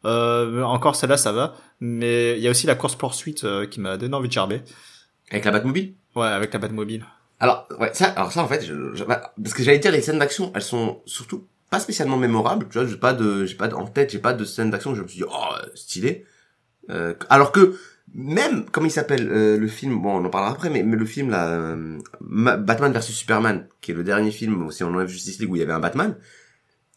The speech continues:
Speaker 2: euh, il est nul, mais il y avait une scène avec Batman qui était sti-, dont je me souviens. Je dis, ah, stylé. Dommage, le film, il sert à, il est nul, mais ça, c'était stylé. Et, euh, là, il y a pas ça. Il y a pas de scène de combat avec Batman où je me suis dit, ah,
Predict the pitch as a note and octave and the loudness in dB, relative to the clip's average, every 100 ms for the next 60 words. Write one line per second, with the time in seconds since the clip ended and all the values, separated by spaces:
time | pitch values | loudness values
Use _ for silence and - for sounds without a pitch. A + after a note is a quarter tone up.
0 | - - A#2+ A2 F#3+ E4 A3+ - _ _ | -8 0 4 6 8 6 4 -2 _ _
1 | - B2+ C#3+ E3 D4+ C3+ B2 B2 - G#3 | -6 2 4 6 6 6 4 4 4 4
2 | C#3 A#2+ A#2 F3 A3 - C#3 - - A#2+ | 4 4 2 2 0 -2 -4 -6 -4 -4
3 | A2 D#3 F3 F#3 F#3 D3 - F2+ F2+ - | 2 4 6 4 2 0 0 -8 -6 2
4 | - D#3+ - - - - G3+ C#3 - _ | 6 6 4 -12 -18 -4 0 0 -2 _
5 | _ _ - G2+ D#3 G#2+ G#2 A#2+ A2 F#2 | _ _ -4 4 6 6 4 0 4 4
6 | F2+ G2+ G2+ F#3+ - G#2+ A2+ G2+ F#3+ A3+ | 4 2 4 4 4 4 4 4 0 -2
7 | - - D3+ - - - - - - _ | -8 -12 -10 -10 -14 -20 -20 -20 -20 _
8 | - A2 A2 G2+ G2 G3 - F3 C3 - | 0 4 6 6 6 6 6 8 6 4
9 | E2 F2+ E3+ D3 D3+ C3+ A2+ C3 C3+ A2+ | -2 2 2 2 0 0 0 2 6 6
10 | G2+ A2+ D#3 F3+ G#2+ G#2 G#2 G#2+ A#2+ C3+ | 4 2 2 0 0 -2 -2 -6 2 6
11 | - - | 6 2